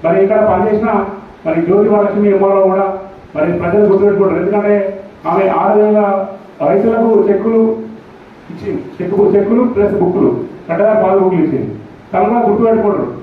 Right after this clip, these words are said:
ఏ అధికారం వచ్చినా సామరస్యంగా విని సమాధానం చెప్పి రైతులకు చెప్పే విధానం బట్టి ఉంటుంది.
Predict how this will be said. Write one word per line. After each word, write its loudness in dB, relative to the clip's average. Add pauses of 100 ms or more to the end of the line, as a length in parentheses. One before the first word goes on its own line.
(180)
ఏ -2
అధికారం -2
వచ్చినా 0 (180)
సామరస్యంగా 0
విని 0
సమాధానం 0
చెప్పి 0
రైతులకు -2 (380)
చెప్పే 0
విధానం 0
బట్టి 0
ఉంటుంది. -2